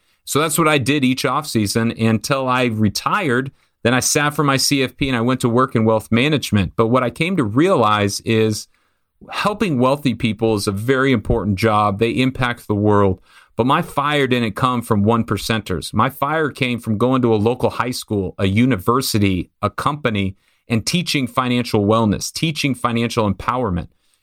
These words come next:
And the difference between education and empowerment is the confidence to go and act upon these things that we're talking about. And so that's where I set out. I started a business that is called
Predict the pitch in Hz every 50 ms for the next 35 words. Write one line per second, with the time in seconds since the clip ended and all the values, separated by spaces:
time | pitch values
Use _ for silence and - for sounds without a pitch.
0 | _ - 101 110 107 127 165 151 170 160 147 143 135 131 - 139 127 117 - -
1 | 127 117 113 104 - - 143 139 131 - 127 117 107 107 98 92 - - 131 151
2 | 165 151 131 117 110 104 101 - - 120 110 98 101 101 - - - 139 147 139
3 | - 143 135 123 117 - - 117 107 117 117 107 104 101 - _ - 120 127 131
4 | - - 120 110 - 117 113 107 104 101 101 98 - - - 131 143 147 143 120
5 | 113 110 - 107 110 104 - - 156 185 185 - 104 95 90 - 87 87 87 -
6 | _ _ _ _ _ _ _ _ _ - - 101 - 143 120 95 151 156 175 185
7 | - - 170 156 143 139 131 - - 139 135 120 123 120 107 - - - - 110
8 | 123 - - 156 151 147 143 139 120 113 98 92 - _ _ - - 160 175 156
9 | - - 120 104 98 - - 110 107 107 104 - - - 143 143 151 151 151 127
10 | 135